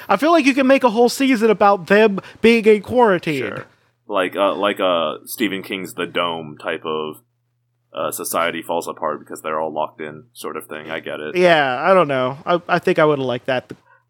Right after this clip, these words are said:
Speaker 2: And sorry, here we're at the main plot point of this episode, which is Betty mentions that the S A Ts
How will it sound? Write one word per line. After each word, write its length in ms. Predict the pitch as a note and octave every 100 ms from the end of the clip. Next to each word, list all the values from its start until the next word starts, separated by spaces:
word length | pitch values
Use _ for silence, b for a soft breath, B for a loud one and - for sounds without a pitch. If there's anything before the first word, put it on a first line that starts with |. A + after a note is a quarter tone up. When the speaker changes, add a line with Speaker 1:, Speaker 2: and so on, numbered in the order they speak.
| _
Speaker 2:
And 240 | - F#2+ G2
sorry, 500 | C3 A#2+ G#2+ G2+ G2+
here 340 | C3+ D#3 D3+
we're 240 | C#3+ C3 A2
at 280 | G#2+ G#2 G#2
the 120 | G2
main 420 | G2 G2 F#2+ F#2
plot 320 | - E2+ D#2+
point 260 | E2+ E2 D#2
of 100 | D2
this 180 | D#2+ D#2
episode, 520 | D#2 D#2+ D#2 D#2 D#2
which 100 | D#2+
is 140 | E2 D#2+
Betty 260 | F2 F2
mentions 360 | E2+ E2 F2+ D#2+
that 180 | E2 -
the 140 | E2
S 160 | F2 -
A 120 | F#2
Ts 420 | F2+ F2 E2 D#2+